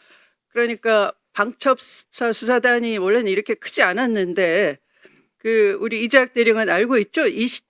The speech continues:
이십사 년 유월 달에 방첩사와 국가수사본부가 안보범죄수사 업무 협약서 체결한 것. 네.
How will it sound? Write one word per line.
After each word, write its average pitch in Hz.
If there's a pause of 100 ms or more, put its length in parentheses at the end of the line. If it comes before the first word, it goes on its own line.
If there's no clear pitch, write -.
(100)
이십사 240
년 240
유월 247
달에 180
방첩사와 208
국가수사본부가 196 (540)
안보범죄수사 208
업무 214
협약서 196
체결한 185
것. 175 (300)
네. 156